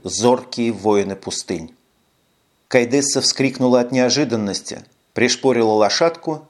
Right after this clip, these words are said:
и поравнялась с Трэвисом. "Ловушка!"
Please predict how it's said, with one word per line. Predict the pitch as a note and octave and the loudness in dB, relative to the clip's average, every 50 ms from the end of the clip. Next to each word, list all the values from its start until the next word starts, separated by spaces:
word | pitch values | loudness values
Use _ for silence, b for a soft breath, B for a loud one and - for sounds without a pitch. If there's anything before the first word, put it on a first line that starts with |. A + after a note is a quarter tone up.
| _ | _
и | - A#2+ | -8 -4
поравнялась | B2 B2 A2 A2+ G#2 A2+ A2+ A2+ G#2+ G#2+ G#2 - | 0 0 2 2 0 -2 -2 -4 -2 -2 -4 -6
с | - | -8
Трэвисом. | - - G#2 G2 F2 E2+ - - F2+ F2 E2 - _ _ _ _ _ _ _ _ _ _ _ _ _ _ _ _ _ _ _ _ _ _ _ | -6 -4 -4 -4 -4 -6 -8 -8 -10 -10 -12 -16 _ _ _ _ _ _ _ _ _ _ _ _ _ _ _ _ _ _ _ _ _ _ _
"Ловушка!" | - D#3+ F3+ G3 G#3+ G#3+ G#3 A3+ A#3+ A3+ F#3+ - - - - F3 D3+ C#3+ C#3+ | 0 4 4 4 4 4 4 4 4 4 4 2 0 -2 -2 -4 -4 -4 -6